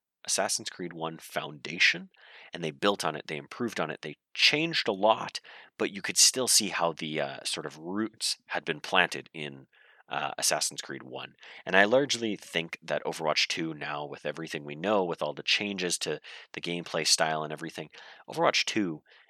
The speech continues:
is really taking that foundation that Overwatch one had and iterating on it, developing it, growing it, extending it further. You know, seems kinda counterintuitive given we're switching from six v six down to five v five,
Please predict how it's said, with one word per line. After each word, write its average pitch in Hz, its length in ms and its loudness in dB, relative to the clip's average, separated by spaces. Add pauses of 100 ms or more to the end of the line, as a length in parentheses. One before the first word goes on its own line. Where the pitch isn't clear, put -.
(200)
is 82 240 -2
really 98 460 -2
taking 92 420 -4
that 82 320 -2
foundation 76 680 0
that 71 140 -4
Overwatch 135 380 -8
one 135 140 -6
had 156 460 -2 (920)
and 82 560 2 (180)
iterating 78 500 -2
on 71 140 -6
it, - 120 -14
developing 76 520 -4
it, 76 180 -12
growing 80 420 -2
it, 73 120 -6
extending 104 640 2
it - 160 -6
further. 87 520 0 (440)
You 76 240 -12
know, 71 100 -8
seems - 280 0
kinda 80 180 -4
counterintuitive 76 640 -4
given 73 240 -8
we're 71 140 -10
switching - 340 -4
from 139 140 -8
six - 240 -2
v 156 80 -8
six - 240 -2
down 73 300 -6
to - 100 -12
five 71 240 -6
v 67 100 -12
five, 76 320 -2